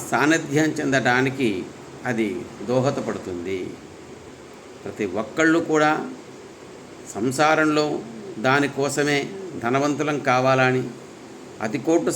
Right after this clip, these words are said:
సంపాదించాలని ఇరవై నాలుగు గంటలు ఆ వ్యామోహం మీదనే పడకుండా, అందరూ కూడా సమయ సందర్భాన్ని, ఒక్కొక్క సమయాన్ని ఒక్కొక్క కార్యక్రమానికి వినియోగించుకొని, ఒక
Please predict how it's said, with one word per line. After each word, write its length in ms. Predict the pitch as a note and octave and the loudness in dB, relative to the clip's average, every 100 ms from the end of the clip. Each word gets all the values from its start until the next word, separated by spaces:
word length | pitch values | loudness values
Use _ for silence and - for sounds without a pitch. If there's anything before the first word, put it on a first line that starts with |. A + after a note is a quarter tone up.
| C3+ | 2
సంపాదించాలని 840 | B2+ C#3+ C#3 C3+ - B2 A#2+ A#2+ A2 A#2+ | 4 4 6 4 2 4 4 2 0 -2
ఇరవై 200 | A2 C#3+ D#3 | 0 4 6
నాలుగు 300 | D#3 E3 E3 C3+ | 6 6 4 4
గంటలు 340 | D#3+ E3 E3+ F3 D#3 - - G#2+ | 2 4 4 4 2 -6 -6 2
ఆ 40 | B2 A#2+ | 4 4
వ్యామోహం 540 | A#2+ B2 C3+ C#3+ C3 C#3 | 4 4 4 2 2 2
మీదనే 320 | C3+ A#2+ B2 A2 - - - | 2 2 2 2 -2 -10 -4
పడకుండా, 580 | G2 A#2 B2 B2 B2 A#2 - - - - - - - - - - - - - G#2 | -2 0 0 2 2 0 -2 -14 -18 -16 -16 -16 -16 -16 -16 -16 -16 -18 -12 -2
అందరూ 320 | A#2 C3 D3 D3 C#3 | 2 6 6 4 2
కూడా 220 | B2 A#2+ F#2+ F#2 - - - - - - - | 4 4 4 -2 -12 -16 -18 -18 -18 -16 -6
సమయ 340 | C3 B2 D#3+ F#3 F3+ - | 2 6 8 8 6 2
సందర్భాన్ని, 920 | B2 C3+ D3+ D3 A#2+ C3 C#3 C#3+ D3+ - - - - - - - - A2+ | 2 4 2 2 2 4 4 2 0 -4 -12 -14 -14 -12 -12 -10 -8 -4
ఒక్కొక్క 240 | C#3+ C#3+ C3 - | -2 -2 0 2
సమయాన్ని 600 | B2 D#3+ E3 F3 G3 F#3+ B2 C3 | 2 4 6 6 6 4 2 -4
ఒక్కొక్క 240 | D3 B2+ C#3 B2+ | -2 2 2 4
కార్యక్రమానికి 720 | C3 D3+ - D3+ D#3 D#3+ C3+ B2+ | 4 2 2 2 4 4 4 4
వినియోగించుకొని, 840 | A#2+ C#3 C#3 C3+ C3 C3 B2+ C3+ - - - - A#2 | 4 4 2 2 0 0 2 2 2 -6 -12 -8 -6
ఒక 100 | A2+ | 0